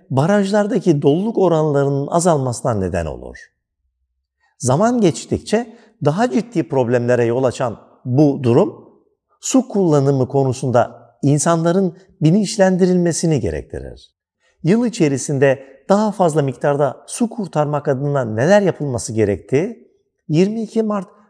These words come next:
Su Günü kapsamında anlatılır. Su damlatan yerleri tamir etmek, bulaşıkları akan suda değil dolu kapta yıkamak, diş fırçalarken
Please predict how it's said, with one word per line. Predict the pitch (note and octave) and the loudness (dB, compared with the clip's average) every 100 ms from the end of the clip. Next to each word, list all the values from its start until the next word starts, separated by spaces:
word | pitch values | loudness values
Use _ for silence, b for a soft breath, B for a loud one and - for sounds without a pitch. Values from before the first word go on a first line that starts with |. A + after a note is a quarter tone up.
| b | b
Su | - C4 | 2 4
Günü | A3+ F3 B2 | 4 2 2
kapsamında | A#2+ - C#3 C3+ F#3+ D#4 | -2 -2 -4 -2 -2 -2
anlatılır. | G3 C3+ - D#2+ A#1+ A#1+ - _ _ _ | 0 -2 -2 -8 -10 -16 -20 _ _ _
Su | - A3 | -4 0
damlatan | G3 F3+ D#3+ D3 D3+ C3 | 2 0 -2 -4 -4 -2
yerleri | B2 A#2+ A#2 A2+ | -2 0 -2 -2
tamir | A2+ G#2 F2+ | -6 -4 -4
etmek, | C#2+ - G#2+ E3+ - _ _ _ _ _ - | -6 -8 -12 -12 -16 _ _ _ _ _ -6
bulaşıkları | C3+ G3+ F#3 G3 - F#3+ F#3+ | -2 -2 -4 -8 -2 0 0
akan | F3+ F3+ E3 | -4 -6 -8
suda | - D#3 D#3+ D3 | -8 -2 -2 0
değil | D3 C#3+ C3 B2 B B - | -2 -2 -2 -8 B B 0
dolu | E3 G#3+ | 0 0
kapta | G#3 D3+ - G#2+ | -4 -8 -4 -4
yıkamak, | E2+ D#2 C2 F#2+ F#3 - _ _ _ _ _ _ _ _ _ - A2+ | -4 -8 -8 -8 -10 -16 _ _ _ _ _ _ _ _ _ -8 0
diş | F#3 G#3 - | 2 0 -2
fırçalarken | D#3+ D3 D3+ D3 D3 C#3+ D3 B2+ | -4 -2 -2 0 0 0 -2 -2